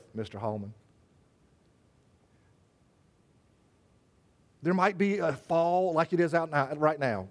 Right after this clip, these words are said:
Cool fall air. Well, it needs to be cooler. I want a little more cooler. And in the distance, you can smell a, a fire burning from the night before in the air. Y'all, y'all know when you walk out the door first thing in the morning?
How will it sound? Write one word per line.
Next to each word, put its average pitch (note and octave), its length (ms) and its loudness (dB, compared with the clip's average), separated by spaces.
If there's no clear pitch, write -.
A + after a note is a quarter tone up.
Cool F3 360 0
fall D#3 460 0
air. D#3+ 260 2
Well, A#2+ 160 0
it A#2 80 -6
needs B2 200 -4
to G#2 60 -12
be A2+ 100 -4
cooler. G#2 360 -2
I G2 60 -2
want A#2+ 180 -2
a A2 60 -2
little A2 160 -4
more G2+ 140 -8
cooler. G2 340 -6
And E3+ 100 2
in F3+ 60 2
the F3 80 0
distance, A3 460 2
you F#3+ 80 -2
can F3 140 0
smell F#3+ 680 2
a, C#3 60 2
a C3 80 0
fire D#3+ 460 2
burning B2 340 -2
from A2+ 160 -8
the A2+ 80 -8
night B2+ 260 0
before A2+ 440 -2
in G2+ 80 -8
the G#2 60 -6
air. G2+ 160 -2
Y'all, A#2+ 260 0
y'all C3+ 160 0
know C#3 140 0
when A#2+ 180 -8
you A#2+ 80 -8
walk B2+ 200 2
out C3 160 -2
the B2+ 60 -8
door C3 120 -4
first C3 200 -8
thing C3+ 120 -10
in C3 60 -8
the C3+ 40 -8
morning? C3+ 260 -8